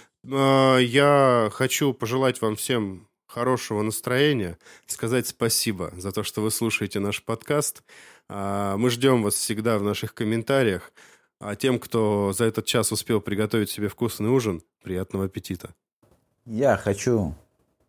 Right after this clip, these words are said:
Speaker 2: напомнить вам, если вы забыли, почитайте басню «Лебедь, рак и щука». Они ж частично об этом, да? И двигайтесь к общей цели. Уважайте других людей,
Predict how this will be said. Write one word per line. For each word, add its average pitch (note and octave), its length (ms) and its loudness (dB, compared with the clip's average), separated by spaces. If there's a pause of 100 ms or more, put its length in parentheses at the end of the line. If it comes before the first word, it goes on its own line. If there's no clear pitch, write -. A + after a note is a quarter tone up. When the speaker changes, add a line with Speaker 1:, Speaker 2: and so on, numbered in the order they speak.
(220)
Speaker 2:
напомнить G2+ 680 -4 (220)
вам, F#2+ 220 -4
если E2+ 300 -4
вы E2+ 100 -2
забыли, F#2 360 0
почитайте - 680 -6 (460)
басню F2+ 460 -4
«Лебедь, F2 320 -2
рак F#2 220 -6
и G#2 40 -8
щука». - 360 -8 (680)
Они C#2+ 140 -10
ж - 200 -16 (400)
частично F2+ 560 -10
об G2+ 100 -2
этом, D3 340 -8
да? G#2 240 -6 (1800)
И E3+ 420 0 (1600)
двигайтесь F#3+ 640 -2 (160)
к - 60 -4
общей C3+ 260 -2
цели. D#3+ 340 0 (680)
Уважайте D3 480 2
других G#2 400 2
людей, A#2 380 0